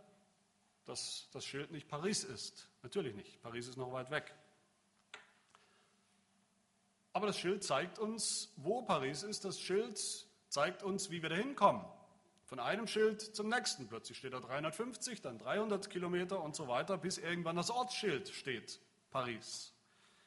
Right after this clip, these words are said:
Jeder, der schon mal in Paris war, der verbindet vielleicht auch, je näher er kommt,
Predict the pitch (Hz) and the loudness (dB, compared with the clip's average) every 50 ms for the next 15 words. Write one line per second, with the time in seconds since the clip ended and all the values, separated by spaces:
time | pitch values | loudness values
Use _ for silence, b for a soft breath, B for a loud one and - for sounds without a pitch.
0 | b b b b b b b b b b b b b b b _ _ _ _ _ | b b b b b b b b b b b b b b b _ _ _ _ _
1 | _ _ - 127 135 143 151 143 143 139 - 165 143 143 139 135 131 135 143 139 | _ _ -6 -4 -2 0 2 2 2 0 0 -2 0 2 4 6 6 4 4 2
2 | 143 - 143 135 135 135 123 - - 117 120 127 147 175 196 175 160 143 - 160 | -2 -2 -2 0 0 -2 -2 -4 -2 2 4 8 8 8 8 8 4 2 2 0
3 | 139 123 165 190 220 208 208 190 - - - 147 143 143 156 185 202 - - 160 | -2 0 0 2 4 4 4 4 2 0 0 4 6 6 6 6 4 0 0 0
4 | 170 196 185 - 160 147 147 151 156 175 185 190 185 170 165 165 - - 196 226 | 2 2 0 -2 -4 -4 0 0 2 4 4 4 4 2 0 0 2 2 2 2
5 | 247 - - - - - - - - | 2 0 -2 -2 -2 -2 -2 -6 -10